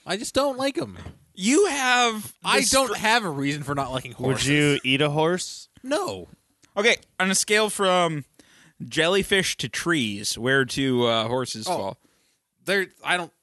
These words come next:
Speaker 1: have a reason for hating 'em. I just don't like them.
Speaker 3: Yeah, jellyfish and trees are more you're scared of 'em.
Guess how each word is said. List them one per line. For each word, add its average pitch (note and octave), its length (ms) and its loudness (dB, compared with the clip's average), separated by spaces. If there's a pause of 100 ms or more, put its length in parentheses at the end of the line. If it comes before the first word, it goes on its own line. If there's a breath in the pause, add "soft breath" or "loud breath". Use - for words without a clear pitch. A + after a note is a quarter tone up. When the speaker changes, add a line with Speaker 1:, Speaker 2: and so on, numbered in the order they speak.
Speaker 1:
have F3 180 -2
a C3+ 60 -6
reason C#3+ 300 -6
for G#2 60 -16
hating F#2+ 240 -10
'em. A2 60 -10
I G#2+ 80 -8
just A#2 200 -10
don't A2+ 160 -10
like C#3+ 160 -8
them. G2 180 -18 (1200)
Speaker 3:
Yeah, C3+ 160 2
jellyfish C3+ 460 0
and C#3 100 -4
trees B2+ 300 -2
are A2+ 60 -4
more G#2 160 0
you're F#2+ 100 -6
scared G2 360 -8
of F2 80 -12
'em. F2 140 -16